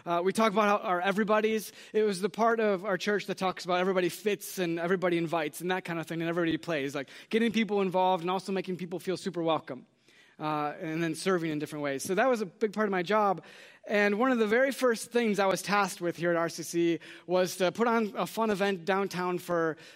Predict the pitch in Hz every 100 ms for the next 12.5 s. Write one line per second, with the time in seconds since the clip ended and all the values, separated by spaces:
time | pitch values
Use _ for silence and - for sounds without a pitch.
0 | - 160 156 156 - - 190 185 175 180
1 | 175 214 175 175 190 185 185 - 175 -
2 | 170 170 160 160 170 151 160 160 147 160
3 | - 135 139 147 147 143 147 151 143 131
4 | 151 147 139 143 120 120 123 - - _
5 | - - 151 143 151 147 160 147 175 151
6 | 139 160 180 185 175 190 175 - 233 240
7 | 226 240 226 220 214 185 180 175 175 175
8 | 208 196 151 - 165 185 160 113 - -
9 | _ _ _ _ _ - 160 175 170 165
10 | - 170 - 196 185 170 151 165 180 175
11 | 190 180 214 180 165 147 196 185 180 151
12 | 190 208 170 185 -